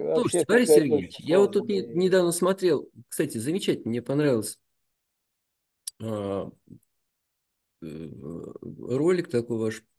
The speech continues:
Speaker 2: э, вот не, не вспомню, молодой парень, а, физик, да, и
Speaker 1: Физик,
Speaker 2: вот он,
Speaker 1: физик.
Speaker 2: э, рассказывал о своей теории.
Speaker 1: А-а.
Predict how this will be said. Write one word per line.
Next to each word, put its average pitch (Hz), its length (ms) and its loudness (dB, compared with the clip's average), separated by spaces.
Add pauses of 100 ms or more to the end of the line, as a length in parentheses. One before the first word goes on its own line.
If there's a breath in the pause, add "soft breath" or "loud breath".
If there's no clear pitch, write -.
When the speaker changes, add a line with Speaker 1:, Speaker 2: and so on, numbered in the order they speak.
(340)
Speaker 2:
э, - 20 -12 (380)
вот 123 240 -4
не, 135 160 -2
не 131 180 0
вспомню, 117 580 -2 (320)
молодой 131 440 0
парень, 156 460 0 (1300)
а, 113 480 -2 (2000)
физик, 101 680 -8 (420)
да, 117 280 -2
и 123 80 -2
Speaker 1:
Физик, - 20 0
Speaker 2:
вот 117 240 -4
он, 117 300 -4
Speaker 1:
физик. - 260 -12
Speaker 2:
э, - 60 -12 (220)
рассказывал 113 440 0
о 113 40 -2
своей 117 240 -2
теории. 131 560 -4 (1700)
Speaker 1:
А-а. 120 580 -12